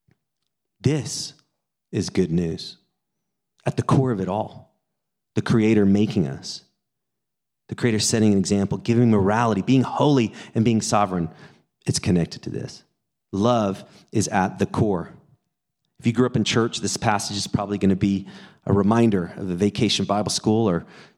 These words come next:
maybe Awanas back in the day, but John three sixteen. Let's read it together. One, two, three.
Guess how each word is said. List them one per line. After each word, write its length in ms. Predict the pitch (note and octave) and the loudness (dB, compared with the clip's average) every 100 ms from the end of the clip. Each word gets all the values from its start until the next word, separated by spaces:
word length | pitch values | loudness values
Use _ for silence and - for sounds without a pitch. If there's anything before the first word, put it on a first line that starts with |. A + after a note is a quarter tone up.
| - | -2
maybe 240 | G#2 G2 | 0 2
Awanas 640 | F2+ G2 G#2 A2 A2 A2 | 2 2 2 4 2 2
back 240 | A#2 G2+ A2+ | 0 0 0
in 60 | |
the 60 | G2+ | 2
day, 180 | G2+ F#2+ | 2 2
but 220 | F#2 - | 0 -2
John 220 | B2+ B2 | 0 2
three 160 | B2 A2 | 2 0
sixteen. 680 | - - - G#2+ E2+ - - _ _ _ _ _ _ _ - | -2 -6 -2 0 0 -4 -14 _ _ _ _ _ _ _ -4
Let's 160 | A#2+ | 0
read 140 | C3 A#2 | 2 0
it 80 | - | 0
together. 320 | G2+ F#2 E2+ | 2 4 4
One, 300 | G#2 G#2 - | 4 2 2
two, 240 | - G#2 | 0 0
three. 380 | - F#2+ E2 | 2 0 0